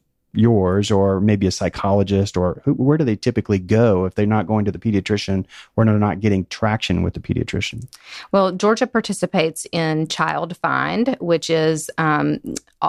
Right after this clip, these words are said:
Speaker 2: our, the state's responsibility to identify individuals who have developmental disabilities. Um, for individuals, um, zero to three, birth to three, um,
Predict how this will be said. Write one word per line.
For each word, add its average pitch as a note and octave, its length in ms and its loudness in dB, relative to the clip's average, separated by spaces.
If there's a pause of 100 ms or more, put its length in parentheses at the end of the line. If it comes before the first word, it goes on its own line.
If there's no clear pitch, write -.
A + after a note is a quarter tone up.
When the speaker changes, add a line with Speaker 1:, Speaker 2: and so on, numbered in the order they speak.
(180)
Speaker 2:
our, E3+ 420 2
the F3 100 -2
state's F#3 320 -2
responsibility E3 800 0
to E3 160 0
identify D3+ 560 0
individuals C#3+ 680 -4
who D3 140 0
have D3 220 -2
developmental C#3+ 500 -2
disabilities. - 960 -4 (400)
Um, D#3+ 240 2
for E3+ 160 -2
individuals, F3 760 0 (100)
um, D#3 460 -2
zero E3+ 380 2
to F3 180 -6
three, D#3+ 460 0
birth E3 460 -2
to F#3+ 120 2
three, F3+ 540 2
um, D#3 340 0